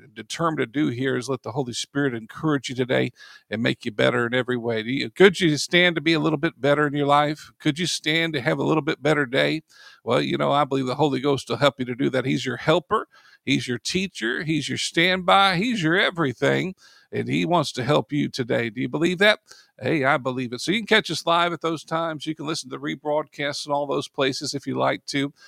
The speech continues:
And, of course, uh, you, you can watch many videos on YouTube. I believe there's something around four or five hundred videos on there you can check out on, uh, YouTube.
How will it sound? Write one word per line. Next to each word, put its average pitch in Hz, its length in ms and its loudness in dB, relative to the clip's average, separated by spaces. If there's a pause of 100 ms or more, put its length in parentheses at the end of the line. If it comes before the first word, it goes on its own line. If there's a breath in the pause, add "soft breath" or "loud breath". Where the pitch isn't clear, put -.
(220 loud breath)
And, 107 140 -8
of - 80 -14
course, 139 320 0
uh, 123 140 2
you, 120 180 -6
you 123 100 -6
can 120 120 -6
watch 127 220 -2
many 135 320 0
videos 139 440 -2
on 127 120 -6
YouTube. 135 400 -2
I 143 60 0
believe 135 220 -4
there's 135 160 -4
something 127 340 -4
around 127 320 -2
four 127 280 -2
or 131 40 -2
five 127 360 0
hundred 127 300 -2
videos 127 440 -2
on 127 180 0
there 123 220 0
you 120 140 -4
can 123 120 -14
check 131 320 -2
out 127 160 0
on, 117 160 -2
uh, 117 140 -2
YouTube. 151 600 -2